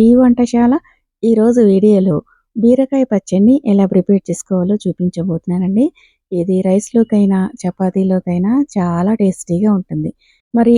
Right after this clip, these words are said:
ఈ బీరకాయ పచ్చడిని సింపుల్గా, టేస్టీగా ఎలా ప్రిపేర్ చేసుకోవాలో చూసేయండి. ముందుగా ఒక హాఫ్ కేజీ బీరకాయలను తీసుకొని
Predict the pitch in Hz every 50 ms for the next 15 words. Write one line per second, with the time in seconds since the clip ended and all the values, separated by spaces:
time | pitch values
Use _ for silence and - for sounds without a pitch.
0 | - - 240 226 202 202 240 247 254 247 294 294 285 269 247 - - 240 226 208
1 | 202 202 208 202 - 233 - - 226 226 226 226 233 240 226 220 214 208 208 202
2 | 208 - - - 208 196 196 190 - _ 214 208 196 196 196 190 190 - - 196
3 | 190 196 190 - 196 190 - 196 190 185 _ - 185 - _ - 190 190 190 190
4 | - 196 185 - - 185 185 185 190 254 330 - _ _ _ _ _ _ _ -
5 | 226 233 233 240 262 240 226 220 214 214 202 - - 196 - - 190 185 - _
6 | - 196 196 190 196 190 185 196 185 - 202 - 196 196 190 190 196 196 180 180
7 | 180 - - - 185 185 196 233